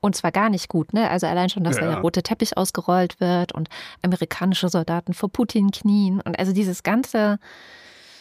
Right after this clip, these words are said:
Speaker 1: Drumherum, vor allem auch verglichen mit der Art und Weise, wie ein paar Monate vorher mit Zelensky umgegangen wurde, als er zu Besuch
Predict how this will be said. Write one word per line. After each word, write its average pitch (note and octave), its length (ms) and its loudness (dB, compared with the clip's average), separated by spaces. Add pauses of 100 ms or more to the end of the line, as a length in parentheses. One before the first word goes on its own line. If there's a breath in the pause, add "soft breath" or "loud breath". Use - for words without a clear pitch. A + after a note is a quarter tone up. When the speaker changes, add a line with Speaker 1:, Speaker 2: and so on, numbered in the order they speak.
(420 loud breath)
Speaker 1:
Drumherum, G#3 680 0
vor - 160 0
allem F#3+ 240 2
auch F3 100 0
verglichen F#3+ 540 0
mit F3 120 -2
der - 100 -2
Art F#3+ 200 -2
und F3+ 140 0
Weise, F#3+ 320 2
wie F#3+ 40 -2
ein F3 80 0
paar F#3 140 0
Monate F#3+ 400 2
vorher F3+ 320 0
mit E3 240 -4
Zelensky G3 720 0
umgegangen E3 600 -2
wurde, E3 200 -2
als - 140 -6
er B3 160 -2
zu G3 160 -4
Besuch F#3 340 -2